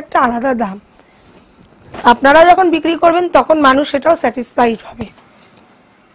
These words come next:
ঠিক আছে? এই দেখুন, এরকম হাতায়ও দেখো এরকম কাজ করা, আর এটাও পুরো চান্দেরির ওপরে রয়েছে। আর একটা এই color option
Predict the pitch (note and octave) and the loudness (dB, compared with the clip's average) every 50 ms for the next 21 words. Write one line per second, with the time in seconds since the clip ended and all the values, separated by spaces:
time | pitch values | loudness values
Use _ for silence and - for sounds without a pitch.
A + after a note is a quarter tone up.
0 | _ _ _ - - - B3+ C#4+ D#4 D4+ - - F#4+ - _ _ _ _ _ - | _ _ _ -16 -8 -4 -2 0 0 -2 -2 -8 -8 -8 _ _ _ _ _ -10
1 | _ - C4 A#3+ A3+ G#3 - - _ _ _ _ _ _ _ _ - C4 C4 C4 | _ 0 0 0 0 -4 -10 -14 _ _ _ _ _ _ _ _ -2 2 2 2
2 | C4 - D#4 F4 G4 - _ _ _ - _ _ _ - - - - - B3 B3 | 2 4 2 2 2 0 _ _ _ -20 _ _ _ -20 -18 -8 -2 0 0 0
3 | - C4+ C4 C4+ D4 C#4 B3+ B3 - F#4 F4+ C#4 C4 - - D#4+ D#4+ - - - | 2 4 4 4 4 4 2 0 2 0 0 0 0 -2 -6 -6 -6 -6 -8 -10
4 | - - - - A#3+ G#3+ G3+ - - _ _ _ _ _ - - - - - - | -10 -10 -14 -12 -12 -12 -12 -14 -20 _ _ _ _ _ -20 -20 -20 -20 -20 -20
5 | - - - - - - - - - - - - - - - - - - - - | -20 -20 -20 -20 -20 -20 -20 -20 -20 -20 -20 -20 -20 -20 -20 -20 -18 -18 -18 -18
6 | - - - C4 C#4 D4 C#4 C#4 B3 D#4 E4+ F#4 F4+ F#4+ G4 G#4+ - - D#4 C4 | -10 -2 2 2 4 4 2 2 2 4 4 4 4 2 0 0 2 2 2 2
7 | B3+ B3 A#3+ B3+ C4+ C#4+ C#4+ B3+ A#3+ A3+ A#3 B3+ A3+ G#3+ G3+ G3+ G3+ G#3 - - | 2 2 0 0 0 0 2 2 0 0 0 -2 -4 -4 -4 -8 -10 -14 -16 -18
8 | - - - - - - - - - - B3+ C4+ C#4 C4 - F#4 - - - D#4 | -20 -20 -20 -20 -20 -20 -18 -8 -2 2 4 4 4 2 2 -2 0 2 2 2
9 | D#4+ - C#4+ C4 B3 A#3+ A3+ G#3 - - - A#3 | 4 4 4 4 6 4 4 2 -2 -4 -4 -4